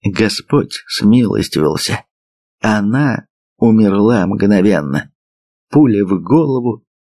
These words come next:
пуля в сердце. Желающего судьба ведет, нежелающего тащит. Денис Анатольевич, я знаю, вы наверняка связаны с теми, кто ведет следствие.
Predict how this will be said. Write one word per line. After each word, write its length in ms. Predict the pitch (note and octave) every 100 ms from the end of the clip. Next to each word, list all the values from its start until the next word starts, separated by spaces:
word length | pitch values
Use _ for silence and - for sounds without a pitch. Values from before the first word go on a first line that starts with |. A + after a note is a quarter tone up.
| _
пуля 480 | - B2 A#2 G2+ G2+ _ _
в 80 | -
сердце. 560 | - F2+ - - - - _ _ _ _ _ _ _ _ _
Желающего 1080 | G2+ F2 G2+ G2 A2+ D3+ C3+ A#2 - G2+ G#2
судьба 640 | G2 E2 E2 G2+ G2+ D#2+ _
ведет, 640 | - F2+ F2+ D#2 A#2+ C#3+ - - _ _ _ _ _ -
нежелающего 1400 | F#2+ F2+ C3+ D3+ B2 B2+ B2 B2 G2+ - - E2 E2 - _ _ _ _
тащит. 680 | - A#2 D2 - - - - _ _ _ _ _ _ _ -
Денис 460 | G#2 G2+ B2 A#2+
Анатольевич, 580 | A2 G2+ A#2 G#2 G2+ -
я 180 | G2 A#2+
знаю, 320 | A#2+ B2+ A2+
вы 80 | G2+
наверняка 480 | G#2 G2+ G2 G2+ G#2+
связаны 520 | - G2+ A2 F2+ F#2+
с 120 | F2+
теми, 280 | - A#2 G2
кто 180 | - F#2
ведет 300 | F2+ F2+ G2+
следствие. 680 | - A#2 A2+ - C#2+ C#2+